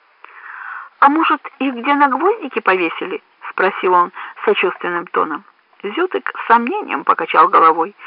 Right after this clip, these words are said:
но тем не менее отправился в кухню и там осмотрел боковые стенки кухонных полок. На гвоздике, вбитом в одну из них, висели два ключа от каморки в подвале, на втором гвоздике — посудное полотенце.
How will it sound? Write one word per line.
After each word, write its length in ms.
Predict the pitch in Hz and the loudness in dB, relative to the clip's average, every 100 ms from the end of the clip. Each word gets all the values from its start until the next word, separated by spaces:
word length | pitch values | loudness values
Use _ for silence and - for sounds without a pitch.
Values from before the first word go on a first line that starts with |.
| - - | -18 -6
но 120 | 196 | -4
тем 220 | 202 214 202 | 0 0 0
не 100 | 208 | -4
менее 320 | 320 - 143 | -6 -4 -4
отправился 520 | - 175 156 143 165 | 0 0 2 0 -4
в 80 | - | -4
кухню 400 | - - 254 - - | -6 -6 -6 -4 -2
и 80 | |
там 200 | - - - | 0 2 2
осмотрел 500 | - 165 - 240 247 | 0 -2 -2 -2 0
боковые 500 | 254 - 165 262 233 - | 2 4 4 2 -6 -6
стенки 460 | 254 254 - 220 - | -4 -4 -2 -2 -2
кухонных 520 | - 190 175 156 - | -4 -2 -4 -6 -10
полок. 440 | - - - - - _ _ _ _ - - - _ | -4 -2 -2 -8 -14 _ _ _ _ -20 -18 -20 _
На 140 | 226 | 2
гвоздике, 500 | 233 302 330 247 - | 2 2 0 -2 -6
вбитом 380 | 226 220 240 214 | -6 -4 -2 2
в 40 | 196 | 2
одну 240 | 190 190 | 2 0
из 160 | 190 220 | -4 -6
них, 160 | 294 - - - | -8 -8 -18 -20
висели 400 | - 254 - 392 | -6 -4 0 0
два 220 | 254 226 254 | 2 2 2
ключа 480 | 220 - 160 165 - - | -2 -2 0 0 -2 -2
от 160 | 185 | 0
каморки 420 | - 175 226 220 - | 2 2 2 -2 -6
в 80 | |
подвале, 580 | - 156 147 156 165 226 - - - | -2 -2 2 4 4 0 -8 -18 -8
на 120 | 220 | -2
втором 420 | 240 - 220 359 302 | 0 4 4 2 0
гвоздике — 640 | 285 294 277 254 262 254 - | 0 -2 -2 -4 -2 -2 2
посудное 540 | 233 - - 285 - | 2 2 -4 -6 -6
полотенце. 540 | - 80 - - - | -2 -2 -2 -6 -12